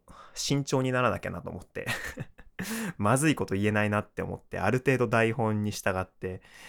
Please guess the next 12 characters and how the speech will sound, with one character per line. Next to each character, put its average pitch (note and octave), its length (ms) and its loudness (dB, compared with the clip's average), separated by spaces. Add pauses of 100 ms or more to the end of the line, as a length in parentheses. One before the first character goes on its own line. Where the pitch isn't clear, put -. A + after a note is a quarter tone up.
(220)
今 - 140 -8
や - 80 -10
っ - 40 -14
て - 180 -6
ま F2 120 -2
す - 160 -6
ね。 - 340 -16 (180)
う G2+ 60 -6
ん。 F2 280 -8 (440)
で、 G2 220 -2 (1160)
ま G#2 160 -6
あ、 F#2+ 40 -6